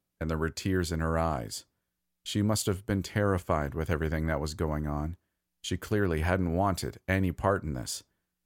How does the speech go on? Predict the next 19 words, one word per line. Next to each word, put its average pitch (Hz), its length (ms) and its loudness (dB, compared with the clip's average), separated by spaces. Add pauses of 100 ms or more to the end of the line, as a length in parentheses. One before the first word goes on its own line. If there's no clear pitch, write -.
(320)
But 78 160 -4
there 90 140 4
she 107 180 0
was, 101 580 0 (380)
at 80 140 -2
the - 60 -6
center 90 440 2
of 64 140 -6
it. - 120 -12 (960)
"You 135 360 0
damn 127 340 6
morons," 131 680 2 (280)
James 87 400 2
yelled 85 300 2
as 85 80 -2
he 92 100 2
picked 87 280 0
himself 85 440 0
up. 87 240 0